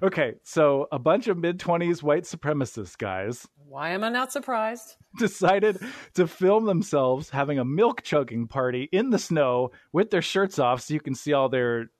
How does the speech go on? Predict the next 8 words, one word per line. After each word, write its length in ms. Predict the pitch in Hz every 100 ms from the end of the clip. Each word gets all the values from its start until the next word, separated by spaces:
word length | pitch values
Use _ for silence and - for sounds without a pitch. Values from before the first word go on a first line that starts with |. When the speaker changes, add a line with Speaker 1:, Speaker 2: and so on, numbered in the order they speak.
| _
Speaker 1:
neo-Nazi 1000 | 120 131 135 123 117 107 110 123 - 104
tattoos 580 | 101 110 104 - 123 117
on 100 | 104
their 100 | 92
chest. 440 | 87 98 90 - _ _ _ -
Speaker 2:
Nice. 540 | 165 160 147 - - _ _ 156
Speaker 1:
Lactose 560 | 160 208 - 180 165
intolerance 800 | 156 - 160 160 127 120 117 -